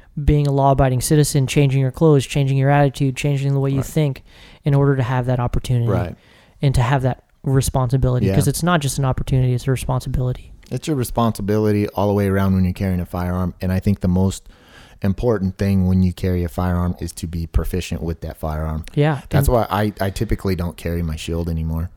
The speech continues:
Speaker 1: Yeah, 'cause you don't train with it.
Speaker 2: I,
Speaker 1: And it
Speaker 2: I shoot it. It's only good for about five yards.
Speaker 1: Yeah, it, y-, I mean, yeah, you do train with it, but it, it sucks to shoot. And,
Speaker 2: Yeah,
Speaker 1: you know
Speaker 2: it's
Speaker 1: what I mean?
Speaker 2: horrible. It fits my old lady's hand. She likes it.
Speaker 1: Mm-hmm.
Speaker 2: You know, but that's why I carry my seventeen. Yeah, it's long.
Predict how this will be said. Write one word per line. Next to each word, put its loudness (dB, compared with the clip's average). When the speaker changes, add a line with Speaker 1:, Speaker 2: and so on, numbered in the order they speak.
Speaker 1:
Yeah, 0
'cause 0
you 2
don't 2
train 0
with 0
it. -4
Speaker 2:
I, 0
Speaker 1:
And 0
it -6
Speaker 2:
I 2
shoot 4
it. 4
It's 0
only 6
good 2
for 4
about -4
five 2
yards. 0
Speaker 1:
Yeah, 0
it, -2
y-, -6
I 4
mean, 4
yeah, 6
you 2
do 4
train 0
with 0
it, 0
but 2
it, -4
it -4
sucks -2
to 0
shoot. 0
And, -6
Speaker 2:
Yeah, 0
Speaker 1:
you 2
know -2
Speaker 2:
it's -8
Speaker 1:
what -2
I -4
mean? 2
Speaker 2:
horrible. -4
It 2
fits 0
my 2
old 2
lady's 0
hand. 0
She -6
likes -4
it. -6
Speaker 1:
Mm-hmm. 0
Speaker 2:
You 2
know, 4
but -2
that's -6
why -2
I -4
carry 4
my 2
seventeen. 0
Yeah, 0
it's -6
long. 0